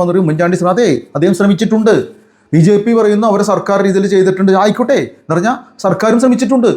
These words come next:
ഈ പറഞ്ഞ കാന്തപുരം എന്ന് പറയുന്ന ഉസ്താദ് അവിടുത്തെ സുഫി വര്യനായിട്ട് സംസാരിച്ചതിന് മാത്രമാണ് എന്ന രീതിയിലാണ് നമുക്ക് ചർച്ച വരുന്നത്.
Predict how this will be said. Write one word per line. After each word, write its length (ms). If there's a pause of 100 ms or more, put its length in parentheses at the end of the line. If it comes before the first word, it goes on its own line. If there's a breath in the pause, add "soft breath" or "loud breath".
(560 soft breath)
ഈ 100
പറഞ്ഞ 180 (100)
കാന്തപുരം 380 (120)
എന്ന് 140
പറയുന്ന 220
ഉസ്താദ് 340 (200)
അവിടുത്തെ 320 (200)
സുഫി 220
വര്യനായിട്ട് 420
സംസാരിച്ചതിന് 540
മാത്രമാണ് 520
എന്ന 180
രീതിയിലാണ് 340
നമുക്ക് 240
ചർച്ച 240
വരുന്നത്. 280